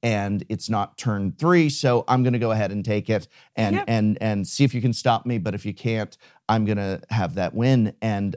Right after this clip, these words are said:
Speaker 1: I think that that's actually one of the best ways to play Commander.
Speaker 2: Yeah.
Speaker 1: And we're coming out of competitive Magic mindset. You more than anyone should know about that because you're a competitive pro. And,
Speaker 2: Sure.
Speaker 1: y-, you know, I think that a lot of us, when we're, uh, the Friday Night Warrior type,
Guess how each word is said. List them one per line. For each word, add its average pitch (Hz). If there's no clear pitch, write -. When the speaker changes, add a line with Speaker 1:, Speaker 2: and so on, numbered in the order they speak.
Speaker 1:
I 110
think 127
that 101
that's 98
actually 110
one 98
of 90
the 90
best 82
ways 95
to 127
play 139
Commander. 92
Speaker 2:
Yeah. 233
Speaker 1:
And 110
we're 101
coming 262
out 123
of 95
competitive 107
Magic 92
mindset. 95
You 101
more 101
than 92
anyone 92
should 92
know 110
about 95
that 131
because 107
you're 98
a -
competitive 110
pro. 208
And, 135
Speaker 2:
Sure. 120
Speaker 1:
y-, 113
you 131
know, 123
I 135
think 151
that 131
a 123
lot 117
of 120
us, -
when 120
we're, 107
uh, 101
the 92
Friday 107
Night 101
Warrior 104
type, 107